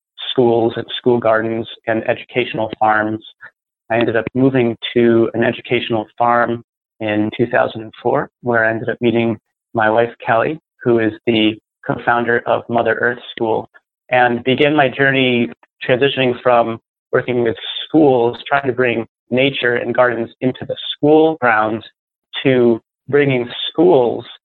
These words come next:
and educational programming into natural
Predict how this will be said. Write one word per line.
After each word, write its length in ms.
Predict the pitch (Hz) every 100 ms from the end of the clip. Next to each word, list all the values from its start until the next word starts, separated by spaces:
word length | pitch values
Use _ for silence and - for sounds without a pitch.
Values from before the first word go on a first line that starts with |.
| _ -
and 360 | 123 120 117 117 _ -
educational 540 | 143 120 135 131 123
programming 720 | - 143 143 123 117 113 113 113 _ _ _
into 280 | 131 127 -
natural 480 | 120 117 - 113 113